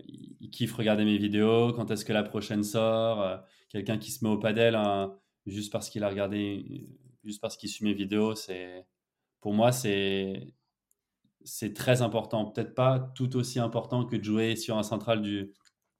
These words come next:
à Roland, mais, euh, c'est quand même,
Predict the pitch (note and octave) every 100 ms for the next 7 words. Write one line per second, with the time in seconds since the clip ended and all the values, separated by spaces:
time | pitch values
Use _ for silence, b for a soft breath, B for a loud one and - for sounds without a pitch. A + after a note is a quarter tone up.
0 | - A#2 G#2+ A2 C#3+ C#3 B B B -
1 | G#2+ A#2+ A2+ G#2 G2+ G2 F#2+ F#2+ - -
2 | - - - - _ _ - - G2 G#2+
3 | A2 G#2+